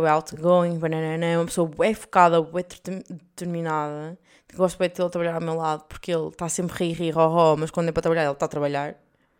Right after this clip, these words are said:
E eu, tipo, sou menos assim. Eu sou um bocado, pá, sou um bocado mais flexível no meu, tipo, eu sou capaz de ir para o office um dia e não fazer nada e no dia a seguir fazer tudo. Eu sou um bocado ma-,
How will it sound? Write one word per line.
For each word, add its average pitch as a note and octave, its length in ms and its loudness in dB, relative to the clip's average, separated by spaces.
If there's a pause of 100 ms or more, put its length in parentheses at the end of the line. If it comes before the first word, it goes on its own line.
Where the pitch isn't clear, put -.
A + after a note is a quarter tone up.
(380)
E F3 120 -4
eu, E3+ 60 -2
tipo, E3 200 -14
sou D#3+ 120 -10
menos D3+ 320 -6
assim. C#3+ 300 -14 (160)
Eu E3 60 -16
sou D#3 240 -10
um D#3+ 40 -12
bocado, D#3 640 -14 (540)
pá, F3+ 100 -6
sou F#3 160 -8
um - 20 -8
bocado F3 140 -4
mais F3 140 -4
flexível E3 520 -6
no D#3+ 140 -8
meu, D#3 480 -8 (460)
tipo, F3+ 160 -14
eu - 20 -8
sou G3+ 140 -4
capaz F#3 440 2
de D#3+ 320 -8 (640)
ir F3+ 120 -8
para F3+ 120 0
o F3+ 100 8
office F3 240 -6
um F3+ 80 -2
dia E3+ 200 -4
e - 20 -2
não E3 120 -2
fazer E3+ 280 -2
nada D#3+ 500 0
e - 80 -4
no F#3+ 120 0
dia F3+ 100 0
a F3 60 -4
seguir F#3+ 140 -6
fazer G3+ 180 0
tudo. F3+ 400 -4
Eu F3+ 200 -4
sou F#3+ 300 -2
um F#3+ 100 -2
bocado G3 260 -2
ma-, G3+ 80 -8